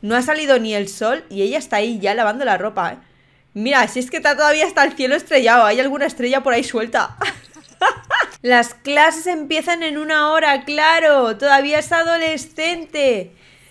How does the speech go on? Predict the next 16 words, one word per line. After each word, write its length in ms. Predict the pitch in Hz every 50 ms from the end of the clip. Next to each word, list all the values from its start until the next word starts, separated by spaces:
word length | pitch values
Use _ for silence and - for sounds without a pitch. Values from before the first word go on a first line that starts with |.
| _ _ -
Debemos 480 | 240 233 285 277 277 285 302 339 330
hacer 280 | 359 349 - 330 311 302
eso. 360 | 311 320 - - 254 214 208
Pues 200 | 220 226 202 208
mira, 240 | 226 226 208 190 196
a 40 | 208
ver, 180 | 220 220 208
voy 100 | 208 254
a 80 | 269 269
coger, 460 | 302 - - 262 269 285 277 - - -
no, 240 | 240 233 269 330 370
no, 120 | 392 359
dejarla 340 | 302 294 - 285 294 330 -
por 140 | 311 302 302
ahí, 120 | 320 339
no. 320 | 311 349 359 359 269 -